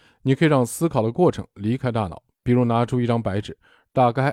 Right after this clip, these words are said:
Excel 表，或者使用 Xminder 等脑图软件，把自己思考过程的过程可视化，把自己变成第三人视角。这个时候，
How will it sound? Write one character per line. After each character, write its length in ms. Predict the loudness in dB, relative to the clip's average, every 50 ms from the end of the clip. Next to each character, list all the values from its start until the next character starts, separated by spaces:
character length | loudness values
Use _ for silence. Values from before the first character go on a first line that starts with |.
| -4 _ _
Excel 440 | -10 -8 -8 -6 -4 -2 -2 -2 -2
表， 160 | -4 -8 -16 _
或 200 | _ -2 0 2
者 120 | 2 2 0
使 160 | -2 -4 -6
用 100 | -6 -6
Xminder 580 | -8 -12 -12 -8 -4 -2 -2 0 0 -2 -6 -8 _ _
等 180 | -4 -2 -2
脑 160 | -2 -2 -6 -8
图 140 | -8 -6
软 180 | -6 -6 -6 -8
件， 180 | -12 -14 -14 -16 _ _ _ _ _ _ _ _
把 200 | -4 -2 -2 0
自 80 | 0
己 80 | -2 -2
思 180 | -2 -4 -6
考 180 | -4 -4 -6 -4
过 160 | 0 0 0
程 140 | 0 0 -4
的 80 | -8 -4
过 220 | 0 0 0 0
程 120 | 0 -6 -16 _ _
可 160 | -16 -16 -16
视 180 | -14 -10 -8 -6 -6
化， 180 | -6 -10 -16 _ _ _ _ _ _ _
把 160 | _ -2 -2
自 140 | -2 -4 -6
己 100 | -10 -8
变 160 | -6 -6 -6
成 160 | -6 -8 -12 -12
第 160 | -8 -6 -6 -6
三 280 | -4 -4 -4 -4 -4
人 320 | -6 -10 -10 -12 -14 -16 -18 _ _ _
视 220 | -18 -8 -8 -8
角。 220 | -8 -8 -14 -20 _ _ _ _ _ _ _ _ _ _ _ _ _ _ _ _
这 120 | 2 2
个 80 | 2 2
时 140 | 0 0 -2
候， 180 | -4 -4 -8